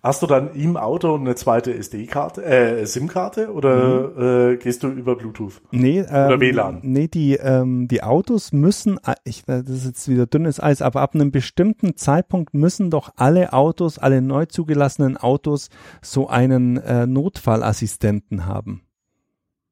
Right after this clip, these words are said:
Speaker 1: Das
Speaker 2: Also,
Speaker 1: ist wahr.
Speaker 2: ich mein, das war, ich weiß nicht, ob's Ende zweitausendneunzehn oder Anfang zweitausendzwanzig war. Ich glaub, dass jetzt alle neuen Autos sowas brauchen in Europa.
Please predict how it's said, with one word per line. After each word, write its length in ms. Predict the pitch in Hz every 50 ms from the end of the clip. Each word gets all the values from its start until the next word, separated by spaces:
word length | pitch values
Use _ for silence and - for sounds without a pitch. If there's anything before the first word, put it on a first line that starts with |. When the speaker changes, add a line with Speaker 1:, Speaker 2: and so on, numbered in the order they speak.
| _ _ _ _ _ _ _ _ _ _ _ - - _ _ _ -
Speaker 1:
Das 100 | 117 113 113
Speaker 2:
Also, 80 | 113 98
Speaker 1:
ist 120 | - -
wahr. 300 | 165 180 180 147 - - -
Speaker 2:
ich 240 | - 123 117 - -
mein, 320 | 120 120 120 131 156 185
das 200 | 185 170 147 -
war, 440 | - 143 143 143 143 147 151 151 - - _ -
ich 200 | 147 143 123 113
weiß 180 | 127 131 135 131
nicht, 120 | 135 131
ob's 160 | 131 123 -
Ende 320 | - - 135 139 156 160 135
zweitausendneunzehn 840 | - - 139 131 - 135 127 117 - - 147 180 196 - 190 175
oder 380 | 151 143 143 139 135 139 - -
Anfang 340 | 135 139 135 - 139 135
zweitausendzwanzig 920 | 120 - - 127 127 - 127 120 123 127 - - - 123 135 - 131 117 -
war. 80 | 110 107
Ich 140 | 110 - -
glaub, 200 | - 139 147 -
dass 240 | 151 131 - -
jetzt 420 | - 139 156 208 - - - - -
alle 200 | - 147 160 156
neuen 260 | 147 143 139 143 143
Autos 340 | - 127 139 139 - 143 -
sowas 300 | - 135 120 123 120 -
brauchen 460 | - - - 104 107 113 - 113 104
in 100 | 101 101
Europa. 520 | 101 98 98 101 98 95 - 101 101 104